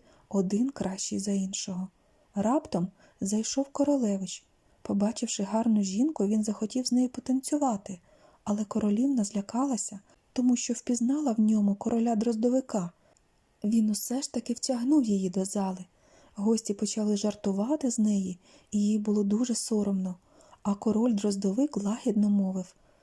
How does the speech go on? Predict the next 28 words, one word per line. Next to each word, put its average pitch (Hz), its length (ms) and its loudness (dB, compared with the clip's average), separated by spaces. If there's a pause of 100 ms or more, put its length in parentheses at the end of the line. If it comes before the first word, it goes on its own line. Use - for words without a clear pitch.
(200)
"Ти 339 120 2
не 285 140 6
лякайся, 220 680 0 (340)
я 226 360 0 (220)
той 220 180 2
музикант, 220 680 2
з 190 60 -2
яким 202 300 0
ти 202 120 -2
разом 196 360 -2
жила 220 260 0
в 226 40 -4
бідній 190 320 0
хатинці. 233 640 -2 (280)
Все - 280 -4
це - 160 -6
я 208 120 0
зробив, 214 420 0
щоб - 220 -6
ти 214 140 0
не 208 140 2
ображала 208 500 0
людей 214 460 -2 (420)
і 233 100 4
не 240 120 4
сміялася 233 680 -2
з 180 100 -8
них". 180 320 -8